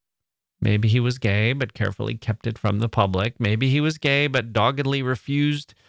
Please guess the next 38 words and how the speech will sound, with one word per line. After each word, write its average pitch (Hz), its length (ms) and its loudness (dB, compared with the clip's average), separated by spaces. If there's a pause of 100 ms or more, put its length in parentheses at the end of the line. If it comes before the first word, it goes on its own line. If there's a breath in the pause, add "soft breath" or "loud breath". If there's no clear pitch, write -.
(320 soft breath)
to 117 100 4
let 117 180 4
himself 123 460 -2
act 131 260 -2
upon 98 300 0
it. 117 280 -4 (760)
Maybe 120 260 4
he 110 60 4
wasn't 135 500 2
celibate, 101 720 0
but 95 180 -2
we 95 300 -2 (400)
don't 101 180 4
happen 98 300 2
to 95 80 4
have 95 180 2
the 101 160 0
evidence 117 540 0
of 92 120 0
whatever 98 300 0
sexual 95 500 -2
relationship 104 720 -2
that 95 140 0
he 98 120 0
had 98 100 0
had. 120 320 4
Or 123 100 2
maybe 147 260 0
he 151 100 2
was 156 320 2
celibate 151 600 0
and 107 200 0 (340 loud breath)
lived 135 300 2
with 98 160 -2
shame 151 560 0
or - 80 -4
self-denial 127 1080 0
or - 160 -10